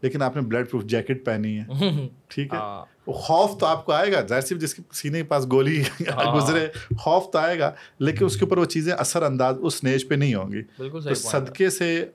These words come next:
Speaker 1: और आमाल से ये फ़ायदा होता है कि वो चीज़ें तो उनके ऊपर होती हैं, लेकिन उस तरह से अंदर उनके ऊपर तकलीफ नहीं दे सकती जिस तरह से देनी चाहिए।
Speaker 2: सूरह बकरा के बारे में कहते हैं कि सूरह बकरा भी पढ़नी चाहिए, अगर आपको लगता है कि इस तरह के मामला हैं तो आप थोड़ा रेगुलर बेसिस पे पढ़ें।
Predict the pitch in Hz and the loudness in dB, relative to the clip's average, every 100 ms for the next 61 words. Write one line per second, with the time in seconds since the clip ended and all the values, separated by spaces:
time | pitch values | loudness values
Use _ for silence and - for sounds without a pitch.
0 | _ 117 120 123 120 120 - 120 120 127 | _ 0 2 4 2 0 0 2 2 4
1 | 147 156 151 123 123 156 131 120 127 117 | 2 2 -2 -2 0 0 0 2 2 0
2 | 139 139 - _ - 135 147 143 180 170 | -2 -4 -14 _ -6 -4 -4 0 0 0
3 | 151 151 165 - 127 131 180 131 - - | -4 -4 -4 -4 -6 -4 -2 -4 -6 -18
4 | _ 147 147 - - 202 180 151 156 135 | _ -6 -6 -6 0 0 2 0 -2 -2
5 | 127 143 - 131 127 - 123 123 131 127 | -2 -4 -6 -8 -8 -8 -10 -6 -4 -4
6 | 123 - 131 131 143 127 113 107 101 120 | -4 -4 -6 -4 -6 -4 -4 -4 -10 -10
7 | 113 - - 117 - 104 110 104 101 107 | -12 -14 -10 -8 -6 -6 -4 -4 -4 -4
8 | - 185 233 170 165 226 220 208 196 180 | -4 0 2 0 0 0 2 0 0 0
9 | 160 160 175 160 156 131 139 160 156 139 | -2 -2 -6 -2 -2 -2 0 0 0 -2
10 | 139 139 127 131 131 127 123 123 127 120 | -4 -4 -2 -2 -2 -2 -2 -2 -6 -6
11 | - 123 123 123 123 123 120 120 120 120 | -4 -4 -4 -8 -8 -8 -6 -6 -6 -6
12 | 120 123 123 123 127 123 120 120 131 131 | -8 -8 -6 -6 -6 -8 -6 -6 -6 -6
13 | 123 123 120 127 117 | -8 -12 -12 -8 -8